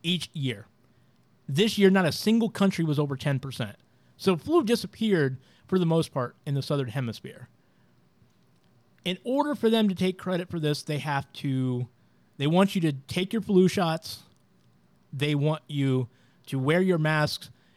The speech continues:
and they want you to social distance and obey their stay-at-home orders. Because what they're hoping and what they're counting on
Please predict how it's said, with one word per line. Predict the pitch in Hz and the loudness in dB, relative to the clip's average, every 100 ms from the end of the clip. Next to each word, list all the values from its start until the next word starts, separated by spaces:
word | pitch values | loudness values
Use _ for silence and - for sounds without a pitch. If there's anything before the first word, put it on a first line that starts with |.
| - | -6
and | 143 | -2
they | 147 | 0
want | 147 151 160 | 2 0 0
you | |
to | 131 | 0
social | 156 151 156 | 2 2 2
distance | 139 135 135 135 - | -2 -2 -2 -4 -6
and | 135 | -2
obey | 131 123 139 143 143 139 _ _ - | -2 0 0 0 0 -4 _ _ -8
their | 135 | -6
stay-at-home | 131 147 139 135 123 | -2 -4 -2 -4 -4
orders. | 117 107 117 - _ - | -6 -10 -16 -18 _ -8
Because | 143 160 | -2 0
what | 175 | 0
they're | 156 | -2
hoping | 135 269 180 139 - | 0 0 0 -4 -4
and | 156 | -2
what | 156 240 | 0 0
they're | 254 | -2
counting | - 247 262 175 | -2 2 4 2
on | 127 113 143 | 0 -2 -4